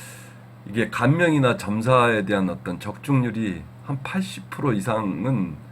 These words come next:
넘어설 겁니다. 그래야지만 주변에서도 나름대로 인지도도 좀 가지고 손님들도 좀 찾고 이런 상황이 되거든요. 그리고,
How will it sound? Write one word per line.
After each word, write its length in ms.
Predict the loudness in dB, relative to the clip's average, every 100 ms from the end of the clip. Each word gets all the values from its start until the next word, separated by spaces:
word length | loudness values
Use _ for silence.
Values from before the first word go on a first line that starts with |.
| -18 -6
넘어설 460 | 2 2 2 -2
겁니다. 500 | -2 -6 -6 -10 -12 -14 -20 -20 -20 -8
그래야지만 1000 | 2 6 6 6 6 2 0 2 2 0 -8
주변에서도 920 | -6 -2 0 0 -4 -6 -4 -4 -4 -14 -20 -20 -20 -12 2
나름대로 560 | 4 4 2 0 0
인지도도 680 | 0 -2 0 0 0 0 -2
좀 140 | -2 -4
가지고 480 | -4 -4 -4 -4
손님들도 720 | -4 -4 -4 -2 -2 -4 -6 -4
좀 320 | -4 -4 -8 -10
찾고 380 | -14 -16 -6 -2
이런 1200 | 0 2 2 2 0 -6 -6 -8 -10 -12 -12 -12 -12
상황이 480 | -8 -4 -4 -4 -6
되거든요. 580 | -10 -10 -10 -8 -6 -8 -16 -20 -20 -20 -20 -20 -20 -20 -20 -14
그리고, 800 | -4 -2 0 2 2 2 0 -2